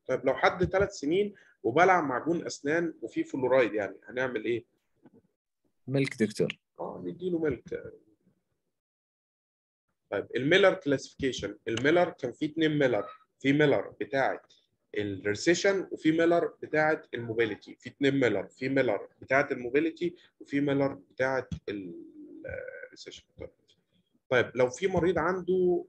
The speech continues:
Speaker 1: آه، immunoglobin ام، يبقى ده كده مريض ايه او ايه الحاجة اللي عنده او ايه اللي عنده؟
Speaker 2: اكتف دكتور.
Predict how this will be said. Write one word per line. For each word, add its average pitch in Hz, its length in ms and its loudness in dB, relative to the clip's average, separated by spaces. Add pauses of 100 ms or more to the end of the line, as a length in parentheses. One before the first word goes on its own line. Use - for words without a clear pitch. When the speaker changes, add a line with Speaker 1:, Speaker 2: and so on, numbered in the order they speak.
(100)
Speaker 1:
آه، 104 1080 -4 (380)
immunoglobin 165 1000 0 (440)
ام، 113 460 0
يبقى 110 240 -2
ده 135 80 0
كده 151 240 -2
مريض 143 340 -2 (300)
ايه 127 320 -2
او 107 220 -4
ايه 120 60 -2
الحاجة 127 440 -8
اللي 113 140 -4
عنده 120 260 -8
او 101 240 -6
ايه 117 60 -8
اللي - 240 -16
عنده؟ 120 300 -14 (1400)
Speaker 2:
اكتف - 480 -2
دكتور. - 440 -4